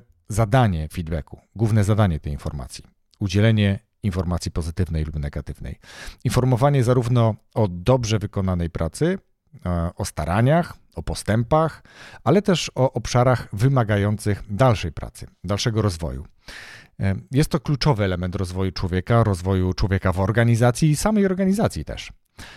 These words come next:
Ma to też bezpośrednie przełożenie na efekt pracy, na motywację tych pracowników, na wyniki tych pracowników, wyniki działu całego, ale też przecież na markę organizacji, nawet na markę tego menadżera, bo każdy w firmie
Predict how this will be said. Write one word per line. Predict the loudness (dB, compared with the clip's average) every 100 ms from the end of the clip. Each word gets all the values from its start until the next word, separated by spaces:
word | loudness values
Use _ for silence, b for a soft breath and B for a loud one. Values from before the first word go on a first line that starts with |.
| B
Ma | 0
to | 2 2
też | 2
bezpośrednie | 0 -2 -2 0 0 0
przełożenie | 0 -2 0 2 2
na | 2 2 0 -4 B B B B 0
efekt | 2 2 -4
pracy, | -2 -2 0 0 0 _ _ -6
na | -4 -2
motywację | -2 -4 -2 -2 0
tych | -2 -2
pracowników, | -2 0 0 -2 -2 -4 -4 -8
na | 0 2
wyniki | 4 4 4 4 2 -2
tych | -2
pracowników, | -2 -2 0 0 0 0 -2
wyniki | 0 -2 0 0
działu | 2 4 4
całego, | 2 2 2 0 -2 B B B B -2
ale | 0 2
też | 0
przecież | -2 -4 -2 -2
na | 2 2 2
markę | 2 2 2 0
organizacji, | 2 0 0 -2 -6 -8 -12 -2
nawet | 2 2 2
na | 2 2
markę | 2 2 2 0 0 2 0
tego | -2 -2 0 0
menadżera, | 2 2 2 2 0 -6
bo | -6 -4
każdy | 0 2 2 0 -4
w |
firmie | -4 -4 -2 2 0